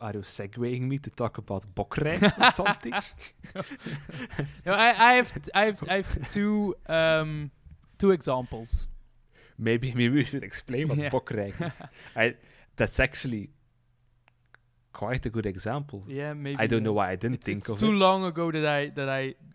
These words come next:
Speaker 2: that I
Speaker 1: Yeah,
Speaker 2: went, so,
Speaker 1: yeah.
Speaker 2: uh,
Speaker 1: So,
Speaker 2: I
Speaker 1: uh,
Speaker 2: don't know how
Speaker 1: Bokrijk is
Speaker 2: immersive it is, but
Speaker 1: Yeah, I, it's, I f-, remember it very vaguely.
Speaker 2: Yeah.
Speaker 1: But, uh, for,
Speaker 2: Ex-
Speaker 1: for people not from Belgium or people from Belgium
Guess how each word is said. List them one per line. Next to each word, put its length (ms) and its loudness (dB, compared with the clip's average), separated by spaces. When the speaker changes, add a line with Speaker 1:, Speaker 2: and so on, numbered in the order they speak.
Speaker 2:
that 120 -4
I 80 0
Speaker 1:
Yeah, 180 2
Speaker 2:
went, 280 -6
so, 200 -10
Speaker 1:
yeah. 280 -4
Speaker 2:
uh, 200 -4
Speaker 1:
So, 280 -4
Speaker 2:
I 100 -2
Speaker 1:
uh, 80 -2
Speaker 2:
don't 140 0
know 240 2
how 180 4
Speaker 1:
Bokrijk 360 0
is 60 2
Speaker 2:
immersive 560 0
it 140 -10
is, 260 -14
but 120 -8
Speaker 1:
Yeah, 180 -14
I, 100 -6
it's, 300 -18
I 80 -14
f-, 180 -18
remember 260 -12
it 80 -12
very 280 -8
vaguely. 560 -8
Speaker 2:
Yeah. 300 0
Speaker 1:
But, 160 -14
uh, 100 -8
for, 180 -6
Speaker 2:
Ex- 200 -10
Speaker 1:
for 60 -20
people 280 -8
not 160 -6
from 240 -6
Belgium 380 -2
or 80 -8
people 240 -12
from 200 -10
Belgium 440 -8